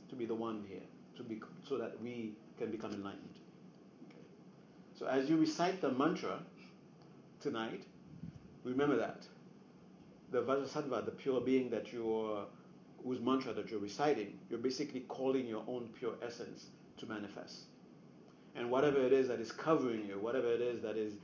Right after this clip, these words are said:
making you incapable of being able to realize your pure essence, you're wishing for you to be free of those.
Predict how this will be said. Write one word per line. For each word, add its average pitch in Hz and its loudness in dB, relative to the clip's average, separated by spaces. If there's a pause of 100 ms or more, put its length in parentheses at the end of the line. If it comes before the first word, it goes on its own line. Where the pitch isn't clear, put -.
(200)
making 127 0
you 120 0
incapable 120 0
of 104 -4
being 117 -4
able 110 -2
to - -8
realize 120 2
your 107 -2
pure 113 -6 (120)
essence, 104 -10 (300)
you're 117 -4
wishing 123 0
for 110 -4
you 107 -2
to 110 -10
be 107 -6 (200)
free 127 0
of 101 0
those. - -8